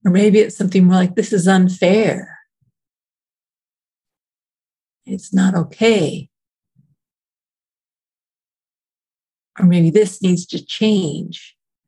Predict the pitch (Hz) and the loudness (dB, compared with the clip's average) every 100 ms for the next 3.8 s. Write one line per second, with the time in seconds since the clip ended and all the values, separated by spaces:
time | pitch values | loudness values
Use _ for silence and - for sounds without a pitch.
0 | _ 202 196 - 226 311 302 - 254 233 | _ -4 -4 -4 -8 -8 -8 -2 -2 -2
1 | _ _ _ - 240 285 294 254 190 190 | _ _ _ -6 -2 0 0 2 2 2
2 | 208 208 170 165 - - 180 175 190 202 | 0 0 0 -2 -4 -2 -2 0 0 2
3 | 226 208 160 156 190 165 - | 2 2 2 0 -2 -8 -14